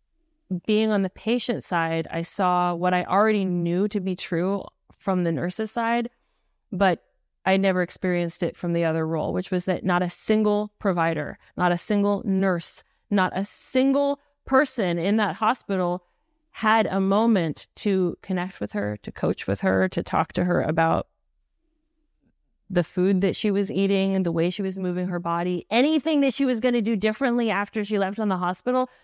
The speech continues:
So they just sent her on their way. And then, I don't know if you remember this, but, like, I made it my mission, 'cause after she got out of the hospital, was like, "Okay, I need to get her, you know, a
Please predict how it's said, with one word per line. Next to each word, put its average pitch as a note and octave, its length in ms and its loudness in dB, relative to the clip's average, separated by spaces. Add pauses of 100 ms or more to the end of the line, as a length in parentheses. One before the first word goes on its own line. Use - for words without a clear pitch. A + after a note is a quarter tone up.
So A3+ 100 -2
they G#3+ 160 2
just G#3+ 200 0
sent G3 220 0
her G3 140 0
on E3+ 140 -2
their D#3+ 100 -4
way. A2 260 -10 (440)
And F#3+ 180 2
then, F3 240 2
I G3 80 2
don't A3+ 100 2
know A3+ 60 2
if G3+ 80 -2
you F3+ 100 0
remember G3 360 2
this, D#3+ 280 -2
but, - 200 -2
like, C#3+ 300 -4
I G3+ 260 2
made G3 220 2
it F#3+ 140 -2
my E3+ 240 -2
mission, G#3 960 2 (320)
'cause F#3+ 320 -2 (640)
after G#3+ 320 0
she G#3+ 140 -2
got F#3 180 2
out F#3 140 2
of F3+ 60 -2
the F#3+ 60 -2
hospital, G3 320 0
was E3+ 140 -2
like, E3+ 80 0
"Okay, F3 260 0
I F3 60 0
need F3+ 160 -4
to F#3 80 -8
get F3+ 160 0
her, F3+ 160 -2 (300)
you G3+ 80 -2
know, F3 320 0
a G3 100 -2